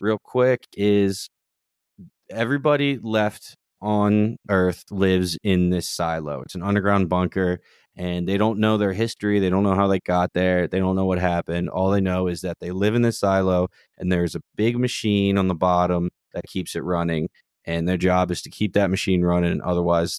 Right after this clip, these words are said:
everybody dies. And the people on the bottom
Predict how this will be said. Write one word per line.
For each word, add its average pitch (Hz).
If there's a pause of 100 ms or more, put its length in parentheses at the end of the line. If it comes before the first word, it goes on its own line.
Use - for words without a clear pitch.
everybody 85
dies. 58 (520)
And 87
the -
people 101
on 95
the 92
bottom 127